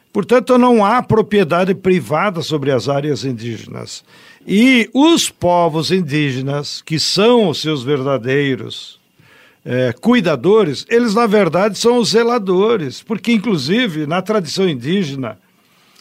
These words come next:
nem no Tupi-Guarani existe a palavra propriedade privada,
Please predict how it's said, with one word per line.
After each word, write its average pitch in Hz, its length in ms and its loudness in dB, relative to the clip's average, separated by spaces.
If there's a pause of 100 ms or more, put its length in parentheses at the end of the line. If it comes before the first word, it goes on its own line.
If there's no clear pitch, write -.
(300)
nem 214 320 2
no 254 140 4
Tupi-Guarani 190 1000 0
existe 196 920 0 (1000)
a - 120 -4
palavra 170 680 0 (240)
propriedade 131 920 0 (260)
privada, 110 640 -4